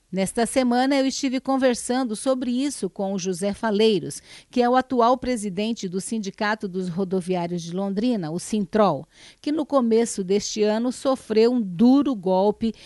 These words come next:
com as mortes do seu presidente João Batista e do advogado e diretor do sindicato, Idenildo Alves, além da esposa de mais um dos diretores.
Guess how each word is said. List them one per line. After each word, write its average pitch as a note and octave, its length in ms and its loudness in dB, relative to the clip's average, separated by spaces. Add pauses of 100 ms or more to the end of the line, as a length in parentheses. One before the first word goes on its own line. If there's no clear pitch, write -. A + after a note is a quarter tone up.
(140)
com C#4+ 200 0
as A3 200 0
mortes G3+ 520 0
do G3 140 -4
seu G#3+ 220 0
presidente G3 720 -2
João F3+ 300 -4
Batista A#3 680 -2 (300)
e A3 80 -4
do B3+ 160 2
advogado A#3+ 800 0
e F#3+ 60 -2
diretor F#3 560 -2
do E3 120 -6
sindicato, G#3+ 920 -4 (100)
Idenildo F3+ 920 0
Alves, A#3 540 2 (260)
além B3 400 0
da B3 140 0
esposa A3 680 0
de A#3 200 -4
mais A3 640 -2
um G#3+ 240 -4
dos G3+ 160 -6
diretores. F3+ 840 -6